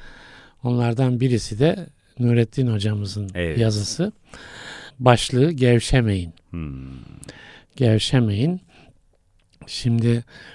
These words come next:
Speaker 1: bu programda olsaydı, e, nasıl
Speaker 2: Evet.
Speaker 1: bir bahis açardık Berat Kandili ile ilgili,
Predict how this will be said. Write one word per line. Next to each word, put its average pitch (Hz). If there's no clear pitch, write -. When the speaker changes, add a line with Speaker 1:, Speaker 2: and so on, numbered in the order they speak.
Speaker 1:
bu 135
programda 113
olsaydı, 117
e, 110
nasıl 151
Speaker 2:
Evet. 117
Speaker 1:
bir 120
bahis 123
açardık 123
Berat 123
Kandili 120
ile 123
ilgili, 120